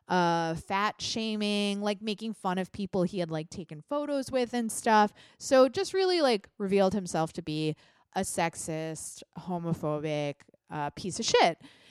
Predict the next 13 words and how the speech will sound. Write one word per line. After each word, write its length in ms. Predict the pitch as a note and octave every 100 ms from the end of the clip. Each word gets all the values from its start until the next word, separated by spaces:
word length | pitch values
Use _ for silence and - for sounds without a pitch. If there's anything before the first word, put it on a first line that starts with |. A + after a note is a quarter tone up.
| - _ _ -
And 680 | G#3+ A3 G#3+ G#3+ G3+ G#3 -
Puerto 220 | A3+ G#3+
Ricans 440 | G#4+ B4 D#4+ D4
were 100 | D4+
like, 240 | D4 D4+ -
"Hey, 340 | C#5+ A#4 F3+
we 500 | F3 G#3+ A#3 A#3+ B3
don't 140 | B3+
want 180 | C4 C4
you 60 | C4+
to 80 | C#4
represent 520 | C#4+ C#4 D4 E4 F#4
us." 300 | A3+ G3+